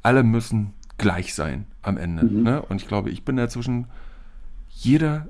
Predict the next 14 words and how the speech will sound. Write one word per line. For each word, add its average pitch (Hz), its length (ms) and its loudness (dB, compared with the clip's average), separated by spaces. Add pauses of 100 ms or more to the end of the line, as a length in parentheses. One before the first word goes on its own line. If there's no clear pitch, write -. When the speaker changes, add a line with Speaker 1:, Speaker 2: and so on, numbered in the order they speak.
Speaker 1:
und 107 140 -2
jede 127 220 -2
soll 110 260 2
möglichst 131 920 0 (1900)
ihren 143 540 4 (680)
Grundskills 143 1080 2
und 107 300 -2
Fähigkeiten 120 800 -2
entsprechend - 680 -4 (200)
wirksam 101 500 4
werden 76 280 -2
können. 98 300 -4 (100)
Und 117 160 -4
das - 280 0